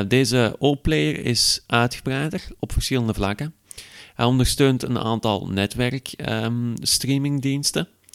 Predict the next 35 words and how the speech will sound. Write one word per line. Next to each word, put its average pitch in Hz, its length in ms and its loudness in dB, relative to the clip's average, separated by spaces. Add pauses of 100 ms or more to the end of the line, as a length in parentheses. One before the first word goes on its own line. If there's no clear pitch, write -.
(500)
Ehm, 107 340 2
hij 117 260 2
ondersteunt 113 560 0
ook 113 160 -2
een 110 60 -2
heel 104 180 0
pak 104 240 -4
meer 104 380 0
audio- 101 480 -2
en 98 360 -4
videoformaten. 95 1400 -4 (800)
Ehm, 98 600 0
tot - 160 -2
de - 80 -6
audioformaten 110 880 0
behoren, 95 480 -2 (140)
eh, 101 260 -8
W 92 380 -2
M 90 80 -4
A, 113 460 -2 (300)
M 90 100 -6
P 95 200 -6
drie, 107 400 -2 (840)
uiteraard 98 560 -4
N 101 220 -2
V 92 260 -4
A, 107 280 -2
dus 110 180 -10
dat 90 120 -6
is 82 60 -12
het 90 160 -10
standaardformaat 95 920 -4
van 92 240 -6
Apple 104 380 -10
zelf, 110 460 -2